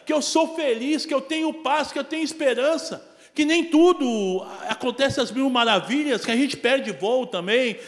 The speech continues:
que a gente, né, pe-, perde algumas coisas, mas o nosso testemunho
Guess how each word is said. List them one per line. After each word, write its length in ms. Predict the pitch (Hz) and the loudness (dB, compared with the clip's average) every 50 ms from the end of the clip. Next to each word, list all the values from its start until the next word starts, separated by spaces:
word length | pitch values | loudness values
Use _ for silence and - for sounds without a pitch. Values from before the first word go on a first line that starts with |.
| - - - | -18 -12 -4
que 60 | 214 | -4
a 40 | 208 | -2
gente, 320 | 208 247 254 - - 247 | 0 0 0 0 0 0
né, 280 | 214 220 247 277 269 - - - - - - - _ _ _ _ | 2 2 4 2 2 0 -4 -12 -18 -20 -20 -20 _ _ _ _
pe-, 140 | _ - - | _ -10 -10
perde 380 | - - - 262 294 294 240 247 | 2 4 6 6 6 4 4 2
algumas 340 | 226 233 240 233 208 - - | 2 2 -2 -2 -2 -2 -2
coisas, 260 | - 277 285 262 285 277 | -2 -2 0 0 0 2
mas 480 | 294 294 294 - - - - - - - - _ _ _ _ - | 2 2 2 0 -2 -6 -10 -16 -20 -20 -20 _ _ _ _ -4
o 120 | 226 262 | -2 0
nosso 400 | 247 226 240 277 269 262 - 269 | 2 4 4 2 2 2 -2 -4
testemunho 1040 | - 262 254 - - - 240 208 190 190 196 226 269 302 311 294 254 214 185 160 | -4 -4 -4 -4 -2 -2 -4 -2 -2 -2 -2 0 0 0 0 0 0 0 -2 -4